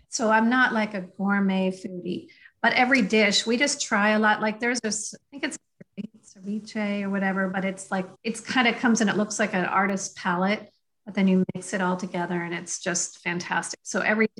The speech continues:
dish is, like, a work of art, but also tastes amazing. It's a great place to kinda get out of your comfort zone, 'cause if you wanna try something you've never tried, they've got the dishes like that, that, you know, are just,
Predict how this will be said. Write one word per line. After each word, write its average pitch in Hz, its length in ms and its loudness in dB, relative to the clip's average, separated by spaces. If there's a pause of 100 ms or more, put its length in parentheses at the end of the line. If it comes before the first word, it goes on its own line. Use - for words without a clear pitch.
dish 196 200 0
is, 180 240 -2
like, 175 160 0 (100)
a 180 40 -20
work 180 260 -8
of 165 80 -12
art, 240 440 2 (460)
but 190 80 -12
also 180 340 -2
tastes 214 360 -2
amazing. 208 600 2 (360)
It's - 160 -4
a 220 40 0
great 214 420 -2 (200)
place 202 320 -2
to - 240 -8
kinda 180 160 -2
get 180 140 -6
out 185 160 -2
of 185 140 -2
your 180 580 2
comfort 226 320 2
zone, 240 640 2
'cause 208 140 -4
if 180 80 -6
you 196 80 -2
wanna 185 180 2
try 190 240 -2
something 190 300 -2
you've 180 120 -2
never 165 200 -6
tried, 233 720 2 (400)
they've 185 160 -6
got 180 180 -4
the - 60 -8
dishes 180 460 -2
like 180 200 -2
that, 170 240 -2
that, 165 160 -4 (140)
you 202 120 0
know, 180 220 -2 (180)
are 214 80 -6
just, 240 240 -2